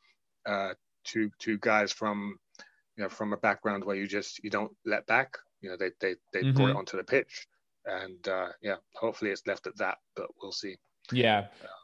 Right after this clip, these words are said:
Speaker 2: Yeah, I'll just throw in one more thing. I think when you grow up in those situations, like you said, and you come from the meaner streets and you're used to that,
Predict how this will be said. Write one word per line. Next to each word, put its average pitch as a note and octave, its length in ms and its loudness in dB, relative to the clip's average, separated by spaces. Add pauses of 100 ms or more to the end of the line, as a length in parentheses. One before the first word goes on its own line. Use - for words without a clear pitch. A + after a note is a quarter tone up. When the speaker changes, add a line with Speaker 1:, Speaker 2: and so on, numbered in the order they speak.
(140)
Speaker 2:
Yeah, C3+ 200 8
I'll B2+ 100 10
just C#3+ 140 -2
throw C#3 200 8
in B2+ 80 4
one B2+ 120 4
more B2 140 2
thing. A#2+ 160 2
I A#2+ 80 6
think B2+ 160 0
when B2+ 100 4
you A#2+ 80 2
grow A#2+ 160 10
up A#2+ 120 6
in A2+ 80 2
those A2 220 2
situations, A#2 500 0
like G#2+ 100 4
you G#2+ 80 -2
said, A#2 220 4
and A2+ 100 0
you A2 120 2
come A#2 220 0
from A2 200 2
the G#2+ 80 2
meaner A2 340 2
streets B2 440 -2
and A2+ 140 2
you're G#2+ 100 2
used A2 320 0
to A2+ 80 2
that, G#2+ 360 6